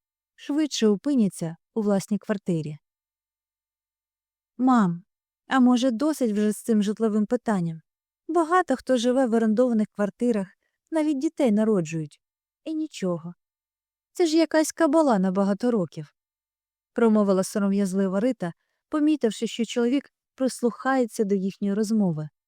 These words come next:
Але Світлана Опанасівна її відразу ж осадила. "Це ти так думаєш? Чи твій оцей?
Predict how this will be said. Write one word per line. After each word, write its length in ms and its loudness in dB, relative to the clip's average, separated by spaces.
Але 240 4
Світлана 520 2
Опанасівна 760 -2
її 380 2
відразу 440 0
ж 120 -14
осадила. 640 -4
"Це 200 2
ти 180 2
так 220 0
думаєш? 640 0
Чи 160 -4
твій 400 0
оцей? 500 -4